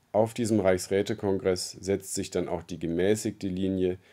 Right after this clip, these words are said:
der M S P D von Ebert und Scheidemann durch, von äh, Räterepublik ist keine Rede mehr. Die Abstimmung ist ganz eindeutig. Dreihundertvierundvierzig der Abgeordneten oder der Delegierten sind für eine verfassungsgebende Versammlung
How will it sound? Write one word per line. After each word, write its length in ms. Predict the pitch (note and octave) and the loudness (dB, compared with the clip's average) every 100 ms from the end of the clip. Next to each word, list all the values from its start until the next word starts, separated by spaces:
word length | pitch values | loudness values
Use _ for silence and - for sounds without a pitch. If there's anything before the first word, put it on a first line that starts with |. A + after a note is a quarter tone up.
| _ _ | _ _
der 160 | D#2 D2 | -6 0
M 140 | G2 | 4
S 180 | A2 F#2+ | 4 2
P 180 | - F#2 | -2 -4
D 340 | E2 F2 F2+ F2+ _ _ _ _ | 2 2 2 -2 _ _ _ _
von 360 | - A#2 A2+ A2 _ _ - | 4 4 4 0 _ _ 0
Ebert 460 | G#2+ F#2+ F#2 - | 2 2 0 -2
und 200 | - E2+ | -10 -8
Scheidemann 640 | - D#2+ E2+ D#2+ D2+ D#2 - _ _ _ _ _ _ - _ | 0 0 2 0 -2 -6 -10 _ _ _ _ _ _ -20 _
durch, 400 | G#2+ A#2+ B2+ - | 2 4 4 2
von 320 | - F#2 F2 - _ _ _ _ _ | -2 0 0 -6 _ _ _ _ _
äh, 100 | - | -6
Räterepublik 840 | F2 E2 E2 G#2+ A#2 G#2+ G2 F2+ F#2+ | 0 0 4 4 6 2 2 -2 -4
ist 120 | F2 | -4
keine 240 | - E2 E2+ | -4 -2 2
Rede 240 | A2+ A2+ | 4 4
mehr. 160 | G2+ F2+ | 4 2
Die 120 | F2+ | 2
Abstimmung 600 | G#2+ - - F#2 F2 F2 | 0 0 -2 0 0 -2
ist 240 | F2 - | -6 -4
ganz 260 | F#2 G#2 A2 | 0 0 0
eindeutig. 680 | F#2+ E2+ F#2+ G2+ G#2 F#2 - | -2 0 2 2 0 -6 0
Dreihundertvierundvierzig 1200 | F#2 G2+ G2 F#2 - F2 D#2+ G#2 G#2 - F#2 - | 2 2 0 -2 -4 -4 -4 -4 -4 -4 -6 -4
der 180 | E2+ D#2+ | -4 -2
Abgeordneten 800 | F#2 - E2 E2+ F2 E2+ F2 D#2+ | -4 -4 -4 -4 -4 -8 -8 -6
oder 220 | E2 E2 | -4 -2
der 100 | E2+ | -2
Delegierten 580 | F#2 G2 F#2 A2 G2 E2+ | -2 -2 0 0 0 -2
sind 260 | G2+ G#2 | -2 -2
für 160 | - E2+ | -4 -4
eine 140 | F2+ | -4
verfassungsgebende 760 | F#2 F#2 F#2 E2+ E2 E2 D#2+ D#2 | -4 -4 -4 -2 -6 -6 -6 -6
Versammlung 500 | D#2+ D#2+ F#2 G2 | -6 -2 0 0